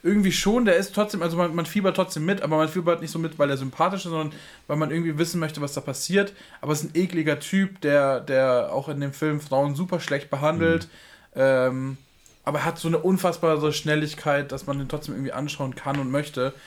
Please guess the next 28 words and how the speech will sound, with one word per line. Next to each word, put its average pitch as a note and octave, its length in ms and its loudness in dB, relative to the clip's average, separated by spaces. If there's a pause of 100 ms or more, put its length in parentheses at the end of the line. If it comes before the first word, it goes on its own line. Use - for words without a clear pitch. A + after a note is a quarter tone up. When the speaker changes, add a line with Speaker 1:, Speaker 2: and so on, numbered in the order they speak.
(300)
Speaker 1:
Ganz F3+ 380 -2
komischer E3 400 -2
Film, D#3 560 0 (380)
ähm, B2+ 520 -2
der C3+ 160 -2
heute D3 220 0
irgendwie C#3+ 140 -2
nicht D3+ 100 -6
funktioniert, D3 400 -4
aber B2+ 160 -2
damals, C3 400 -2
glaub B2+ 220 -2
ich, - 220 -14 (440)
ja, C#3+ 160 -4
keine C3 160 -10
Ahnung, A#2+ 200 -10 (600)
der - 80 -6
irgendwie D3 160 -2
interessant C3+ 480 -4
ist, B2+ 140 -10
wenn C3 80 -8
man B2+ 100 -6
so C3 80 -4
eine A2+ 80 0
Speaker 2:
Mhm. G#2+ 80 2
Speaker 1:
Art B2+ 260 -2
Genre B2+ 300 -2
mag. A#2+ 340 -6